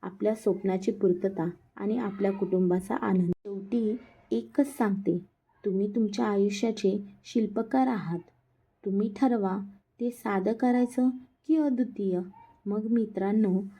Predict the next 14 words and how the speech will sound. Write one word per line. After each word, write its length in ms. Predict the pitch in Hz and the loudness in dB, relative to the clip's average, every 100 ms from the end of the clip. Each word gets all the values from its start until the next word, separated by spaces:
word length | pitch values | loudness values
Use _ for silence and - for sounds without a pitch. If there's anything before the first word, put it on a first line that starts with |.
| _ | _
आजपासून 680 | - 196 202 - 233 - 247 | -6 -4 -2 0 0 2 4
एक 240 | 233 220 | 4 0
वचन 420 | 202 196 196 214 202 | 0 0 2 0 2
द्या, 120 | 170 - _ _ _ | -2 -6 _ _ _
स्वतःला 440 | - 214 214 240 | -2 -2 2 2
आळशी 480 | 262 233 208 202 254 | 2 2 2 2 4
नाही, 360 | 247 208 180 180 - _ _ - | 6 4 2 0 -6 _ _ -4
सबबी 380 | 233 220 240 285 | 0 2 4 4
नाही, 400 | 277 214 196 180 180 _ _ _ - | 4 2 0 -2 -4 _ _ _ -6
थांबणं 480 | 226 220 226 277 | -2 2 4 4
नाही, 340 | 269 208 185 185 190 _ _ - | 4 2 0 0 -6 _ _ -4
फक्त 360 | 262 262 _ 214 190 196 - _ | -4 -4 _ -4 -4 -6 -14 _
स्वप्न, 480 | - 220 220 208 202 202 202 - - | 0 0 0 -4 -4 -4 -8 -16 -6
मेहनत 400 | 202 196 180 190 | -2 0 0 -2